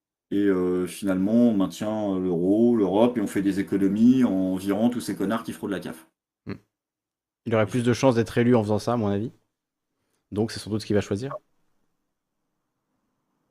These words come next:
Speaker 1: C'est juste qu'aujourd'hui, Zemmour, c'est le seul sujet sur lequel Macron le tue, c'est l'économie en débat.
Speaker 2: Un second tour Zemmour-Macron, je, j'en fais des cauchemars déjà.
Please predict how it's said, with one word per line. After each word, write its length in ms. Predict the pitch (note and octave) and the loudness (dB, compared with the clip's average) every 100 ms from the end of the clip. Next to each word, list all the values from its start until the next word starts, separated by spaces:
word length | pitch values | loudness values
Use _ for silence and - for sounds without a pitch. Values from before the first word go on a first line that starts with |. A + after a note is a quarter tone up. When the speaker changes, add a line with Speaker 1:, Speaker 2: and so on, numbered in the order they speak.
| _ _ _ _ _ _ _ - | _ _ _ _ _ _ _ -6
Speaker 1:
C'est 120 | G#2+ | 0
juste 200 | C#3 - | 2 4
qu'aujourd'hui, 400 | B2 A2+ A2 D#3+ | 4 6 4 4
Zemmour, 300 | B2+ B2 E3+ | 6 6 4
c'est 80 | B2 | -2
le 60 | |
seul 180 | - B2 | 2 0
sujet 220 | B2 B2 | 2 -2
sur 100 | - | 0
lequel 200 | G#2+ A2+ | -2 -2
Macron 320 | G2+ G2 G#2+ | -2 -2 -4
le 60 | G2+ | -8
tue, 200 | - D#3+ | -6 -8
c'est 120 | E3+ | -4
l'économie 440 | F#2+ F2 F#2+ B2 F2+ | -4 -4 0 0 0
en 80 | |
débat. 220 | E2 D#2 - _ _ _ _ _ _ _ _ _ _ _ _ _ _ _ _ _ _ _ _ _ _ _ _ - - - - | -6 -8 -12 _ _ _ _ _ _ _ _ _ _ _ _ _ _ _ _ _ _ _ _ _ _ _ _ -20 -20 -18 -4
Speaker 2:
Un 100 | A2 | -4
second 320 | - A#2 A#2+ | 0 4 4
tour 200 | A2+ B2 | 4 0
Zemmour-Macron, 680 | A2+ A#2 A#2 A#2 - A#2 A2 | 2 4 4 2 0 -4 -4
je, 160 | G2+ | -4
j'en 160 | G2+ G#2+ | -4 -4
fais 140 | - | -2
des 100 | A2+ G#2+ | -2 -2
cauchemars 380 | A2 - G#2 | -2 -2 -4
déjà. 320 | G2+ G2+ G2 | -2 -2 -4